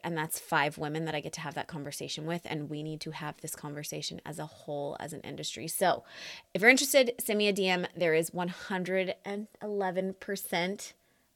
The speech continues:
a bonus for anybody that listens to the podcast. Like, you just need to send me a D M to find out what it is, is all I'm gonna say,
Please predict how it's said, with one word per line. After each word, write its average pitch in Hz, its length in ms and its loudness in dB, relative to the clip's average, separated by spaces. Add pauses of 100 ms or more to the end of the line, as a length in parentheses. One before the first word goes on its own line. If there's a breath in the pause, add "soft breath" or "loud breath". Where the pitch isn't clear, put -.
a 190 60 2
bonus 175 540 2
for - 240 -2
anybody 165 760 0
that 165 160 -2
listens 165 400 -4
to - 60 -12
the 180 80 -6
podcast. 180 640 -2
Like, 190 140 0
you 196 80 2
just 233 180 8
need 381 120 4
to 415 60 2
send 403 140 2
me 381 80 2
a 370 60 2
D 339 100 0
M 339 100 4
to 320 60 2
find 302 220 0
out 285 120 2
what 202 120 4
it 156 100 2
is, - 240 -4
is 185 120 -2
all 214 120 6
I'm 233 80 0
gonna 214 140 0
say, 151 280 -2